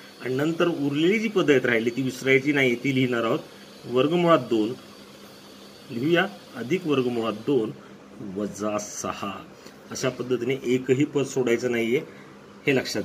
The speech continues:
घ्या आणि त्याची मांडणी करायची आहे.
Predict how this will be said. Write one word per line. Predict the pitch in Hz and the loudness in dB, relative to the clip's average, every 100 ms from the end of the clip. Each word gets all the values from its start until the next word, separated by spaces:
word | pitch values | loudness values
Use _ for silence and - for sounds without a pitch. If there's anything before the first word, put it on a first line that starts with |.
| 95 | -6
घ्या | 85 - - - | -10 -10 -16 -14
आणि | 92 113 180 | -6 -2 -4
त्याची | 190 101 95 120 107 | -4 -6 -4 -6 -6
मांडणी | 92 90 107 | -8 -6 -6
करायची | 127 92 85 85 87 - - - | -8 -8 -8 -8 -10 -14 -16 -8
आहे. | 156 - | -6 -6